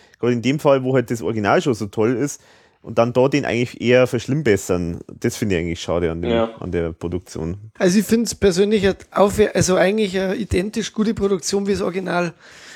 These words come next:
Speaker 3: für mich jetzt. Also ich, da war ich richtig begeistert,
Speaker 1: Hm.
Speaker 3: wo ich das gehört hab. Aber gut, ich bin natürlich auch sehr rockaffin. Das macht, gefällt mir halt auch mehr.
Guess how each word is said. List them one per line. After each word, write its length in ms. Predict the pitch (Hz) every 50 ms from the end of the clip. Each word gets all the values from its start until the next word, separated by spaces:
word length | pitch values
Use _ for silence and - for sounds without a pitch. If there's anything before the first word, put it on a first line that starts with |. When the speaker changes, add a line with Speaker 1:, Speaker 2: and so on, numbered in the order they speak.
| -
Speaker 3:
für 100 | - 190
mich 160 | 185 196 208 208
jetzt. 240 | 180 151 - -
Also 200 | - 196 156 165
ich, 100 | 208 208 - _ _ - - -
da 140 | - 202 180
war 160 | 185 202 214
ich 80 | 220 208
richtig 320 | 202 226 208 - 240 233
begeistert, 720 | - 202 - - 170 180 185 - - - - 78 - - - _ _ _
Speaker 1:
Hm. 200 | - 131 110 90 - _ _ _ _ _ _ -
Speaker 3:
wo 100 | 226 185
ich 80 | 180 170
das 140 | 175 -
gehört 240 | - - 190 160 -
hab. 180 | 165 160 151 -
Aber 240 | - 196 185 190 175
gut, 180 | - 226 226
ich 120 | 240 214 -
bin 140 | 220 220
natürlich 340 | 233 220 185 196 208 202 190
auch 100 | 185 196
sehr 220 | 196 - 202 196 170
rockaffin. 680 | 185 190 - - - 180 - - 175 165 160 151 131 - _ _ _
Das 100 | - -
macht, 200 | 165 175 165 - - _ - -
gefällt 280 | - - 190 196 180
mir 100 | 190 170
halt 140 | 156 165 -
auch 80 | 160 160
mehr. 280 | 156 160 165 165 156